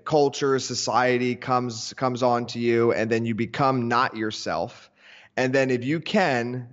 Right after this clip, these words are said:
the, I think what success is, is becoming yourself again.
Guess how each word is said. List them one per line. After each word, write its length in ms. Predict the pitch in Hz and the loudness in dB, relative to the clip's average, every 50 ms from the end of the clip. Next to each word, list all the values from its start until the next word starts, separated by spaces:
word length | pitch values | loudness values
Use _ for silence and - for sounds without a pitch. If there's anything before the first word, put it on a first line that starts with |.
| - - | -16 -6
the, 240 | 110 123 123 113 64 65 | -2 0 0 0 0 0
I 160 | 95 120 131 | 0 2 0
think 280 | 135 131 - 143 127 110 | 0 -2 -4 -6 -6 -4
what 160 | 120 123 120 | -4 -6 -6
success 560 | - - 120 - - - 135 131 127 120 - | -6 -8 -10 -8 -4 -2 0 0 0 -2 -2
is, 180 | 120 117 110 107 | -4 -4 -4 -6
is 140 | 110 107 101 | -8 -10 -10
becoming 500 | - 117 95 - 135 127 123 127 120 120 | -10 -10 -8 -4 -2 -2 -2 -2 -2 -4
yourself 540 | 110 107 104 - - 120 110 104 104 - - | -4 -4 -6 -4 -2 0 2 2 2 0 -6
again. 420 | 90 80 76 71 62 - - - | -8 -8 -8 -10 -10 -10 -14 -18